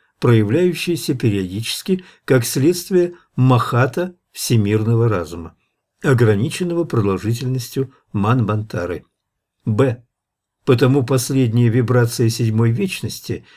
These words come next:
не была предопределена каким-то особым богом, но возникла в силу вечного и незыблемого закона, который производит великие периоды деятельности и покоя, так изобразительно и в то же время так поэтично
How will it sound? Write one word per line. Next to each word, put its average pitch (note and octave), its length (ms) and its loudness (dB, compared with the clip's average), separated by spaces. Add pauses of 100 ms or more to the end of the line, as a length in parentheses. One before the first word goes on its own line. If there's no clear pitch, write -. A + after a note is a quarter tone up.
(120)
не C3 160 4
была D#3 380 2 (260)
предопределена C#3 1300 0 (200)
каким-то A2+ 500 0
особым G2 520 0
богом, F3+ 420 2 (260)
но B2 180 4
возникла A2+ 540 2
в G#2+ 80 -4
силу F#3 320 0
вечного D3 640 -2 (200)
и G3 120 2
незыблемого A#2+ 1000 2
закона, G#2+ 760 -2 (240)
который A2+ 380 2
производит G#2 720 0 (100)
великие A#2 640 0
периоды D#3+ 640 0 (220)
деятельности C3 840 0
и B2+ 60 2
покоя, B2 540 2 (320)
так B2 240 4
изобразительно A2 800 0
и E3+ 120 -2
в A#2+ 80 -4
то A#2 140 2
же G#2 100 -4
время F2+ 320 -4
так - 280 -6
поэтично A2+ 800 -4